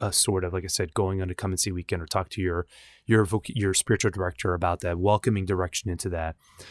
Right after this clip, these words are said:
and then really beginning doing the work of praying, again, as we've been talking about, and discerning. This is why, again, as we said earlier, I think that you have to have a certain groundedness in your faith,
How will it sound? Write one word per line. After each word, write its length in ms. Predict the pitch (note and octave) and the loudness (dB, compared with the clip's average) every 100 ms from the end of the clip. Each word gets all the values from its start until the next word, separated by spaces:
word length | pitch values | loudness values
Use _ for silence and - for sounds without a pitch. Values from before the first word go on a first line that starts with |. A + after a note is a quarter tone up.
| - | -6
and 140 | A2+ A#2+ | 4 6
then 120 | A#2+ | 6
really 220 | B2+ C3 | 6 6
beginning 480 | B2 A#2 A#2 A#2 G#2 | 4 2 4 4 4
doing 240 | A2+ A2 | 4 4
the 100 | G2+ | 2
work 280 | F#2+ G#2 - | 2 2 0
of 140 | G#2 - | -8 -6
praying, 640 | - G#2+ C3+ G2 F#2 G2 - - - | 2 4 4 2 -2 -6 -8 -20 -6
again, 220 | G#2+ A2+ | 4 4
as 140 | G2 | 4
we've 80 | G#2 | 0
been 100 | F#2+ | -2
talking 340 | - A2 A#2 G2 | 2 2 2 -2
about, 300 | E2+ E2+ - | -2 -4 -4
and 100 | G2+ | -4
discerning. 480 | F#2 - B2 G#2+ F2 | 0 2 4 4 2
This 180 | G2 - | -2 -2
is 120 | A#2 | 2
why, 160 | B2 A2+ | 4 4
again, 200 | A2+ G#2 | 4 0
as 120 | F#2+ | 0
we 40 | |
said 240 | G2 G#2 F#2+ | 2 2 4
earlier, 460 | A#2 A#2+ E2+ E2+ _ - - - | 2 2 0 -6 _ -20 -20 -4
I 60 | A#2 | 0
think 160 | B2+ | 2
that 80 | B2 | 4
you 100 | A#2+ | 4
have 200 | A2+ C#3 | 4 2
to 80 | - | 4
have 160 | B2+ A2 | 4 4
a 40 | |
certain 480 | - - B2+ A#2 G#2 _ _ _ - - | 2 2 2 2 0 _ _ _ -20 -6
groundedness 760 | G#2+ G#2+ G#2 C3 D3+ F#3 - - | 0 2 4 4 6 6 4 2
in 140 | B2 A2 | 2 2
your 120 | G2 | 2
faith, 500 | - A2+ D#3+ - - | 4 4 4 2 -8